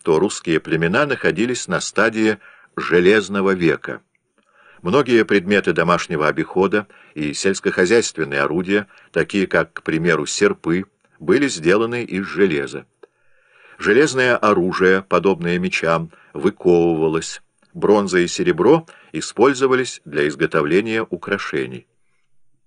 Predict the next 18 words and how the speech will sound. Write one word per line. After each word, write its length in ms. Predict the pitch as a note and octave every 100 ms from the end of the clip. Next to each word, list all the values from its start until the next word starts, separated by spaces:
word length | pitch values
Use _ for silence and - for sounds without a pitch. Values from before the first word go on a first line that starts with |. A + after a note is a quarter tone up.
| _ _ _ _ _ _
Находки 480 | - - D3+ D#3 -
веретен 560 | - B2 A#2+ E3 D#3+ - _ _ _ _
свидетельствуют 880 | - F2+ F2+ G#2+ A2+ - G#2+ G#2 - - - -
о 180 | E2+
знакомстве 600 | E2 F2 F2+ C3 A#2+ - F2
с 100 | -
ткачеством, 840 | - F2+ E2+ - - - G2 A#2 _ _ _ _ -
в 80 | -
то 140 | F2+
время 240 | F2+ F2+ F2
как 180 | F2+
фрагменты 640 | - F2+ D#2+ F#2 F#2 E2+ E2+
шерстяной 600 | F2+ D#2+ - F2 E2+ E2
ткани 360 | - B2 C#3
указывают 640 | G2+ E2 G2+ A2 A2+ A2 G#2
на 120 | F2
развитие 540 | D2+ C#2 F#2 - A2+
производства 960 | G#2+ G#2 G#2 F2 C#2+ D#2+ - - F2 E2+